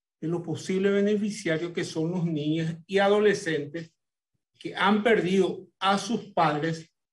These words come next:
efecto de la pandemia, que ha dejado a muchas familias desamparadas y en condiciones de precariedad económica y vulnerabilidad social. Si bien es cierto, las precariedades en materia de crédito presupuestario para hacer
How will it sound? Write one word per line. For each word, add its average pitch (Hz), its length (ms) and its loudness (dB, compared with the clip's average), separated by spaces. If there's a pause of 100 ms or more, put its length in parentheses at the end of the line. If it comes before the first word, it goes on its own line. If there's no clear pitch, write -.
(100)
efecto 170 580 -2
de 180 60 0
la 185 160 2
pandemia, 165 680 0 (500)
que - 160 -14
ha 165 120 2
dejado 185 680 0
a 185 180 0
muchas 208 720 0
familias 165 540 -2
desamparadas 170 580 -2
y 185 80 -6
en 180 80 -8
condiciones 180 600 -4
de 180 80 -6
precariedad 190 680 0 (360)
económica 190 1300 0 (840)
y 202 60 -8
vulnerabilidad 202 1200 0
social. 131 500 -14 (800)
Si 170 320 -6
bien 214 560 2
es 165 180 -4
cierto, - 720 2
las 135 220 -8
precariedades 156 760 0
en 214 80 2
materia 196 420 0
de 196 120 0
crédito 170 400 -6
presupuestario 196 760 -2
para 165 160 -4
hacer 170 340 -8